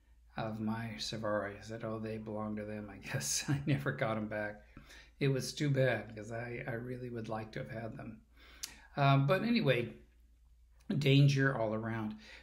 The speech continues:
Well, God said, "I will be with you. Don't let your heart be troubled," the Lord said. "Don't let your heart be troubled." With all the covid, with all the rioting,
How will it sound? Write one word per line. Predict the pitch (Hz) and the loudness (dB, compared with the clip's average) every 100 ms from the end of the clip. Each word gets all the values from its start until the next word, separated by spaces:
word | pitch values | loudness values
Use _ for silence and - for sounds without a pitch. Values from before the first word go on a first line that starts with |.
| - | -6
Well, | 156 139 139 | 2 4 4
God | - 160 170 | 2 0 0
said, | - 151 | -4 -4
"I | - 139 | 0 2
will | 131 | 2
be | 120 123 | -2 -2
with | 120 120 - | -2 -4 -4
you. | 131 117 139 - | -6 -6 -10 -8
Don't | 107 131 165 | -2 -2 -2
let | 156 151 | -4 -6
your | 156 | -6
heart | 120 120 107 | -4 -4 -6
be | 123 | -8
troubled," | - 113 104 107 107 | -6 -4 -4 -8 -12
the | |
Lord | 123 123 - | -12 -12 -14
said. | 160 - - | -16 -18 -14
"Don't | - 170 208 | -8 -4 -2
let | - 143 143 | 0 0 0
your | 143 | -4
heart | 123 107 | -4 -6
be | |
troubled." | 117 110 110 | -6 -6 -6
With | 123 | -2
all | 131 | -2
the | 117 | -2
covid, | 110 151 165 185 180 - - - - - | -6 -4 -4 -4 -8 -10 -20 -20 -20 -8
with | 143 | -4
all | 127 113 | 0 -2
the | 110 | -2
rioting, | 120 151 156 160 151 151 | -2 -2 -2 -2 -2 -4